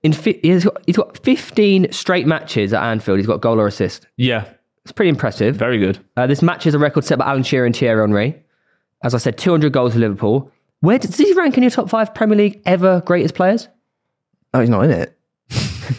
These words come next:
Speaker 3: No chance.
Speaker 1: Really?
Speaker 3: Yeah, I'm not,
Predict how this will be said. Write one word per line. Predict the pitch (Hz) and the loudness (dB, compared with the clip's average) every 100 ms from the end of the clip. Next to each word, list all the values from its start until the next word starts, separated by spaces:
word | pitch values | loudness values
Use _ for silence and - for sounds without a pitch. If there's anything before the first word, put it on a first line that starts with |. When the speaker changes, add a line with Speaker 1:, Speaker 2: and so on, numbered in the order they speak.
| - _ | -10 _
Speaker 3:
No | 156 170 | 2 2
chance. | - 98 76 - 113 127 - 185 - _ _ _ - | 2 -2 -4 -6 -4 -4 -4 -8 -10 _ _ _ 0
Speaker 1:
Really? | 202 381 156 143 _ _ _ | 2 2 0 -4 _ _ _
Speaker 3:
Yeah, | 147 120 117 123 | 0 2 2 0
I'm | 165 | 2
not, | 175 - - | 2 0 -6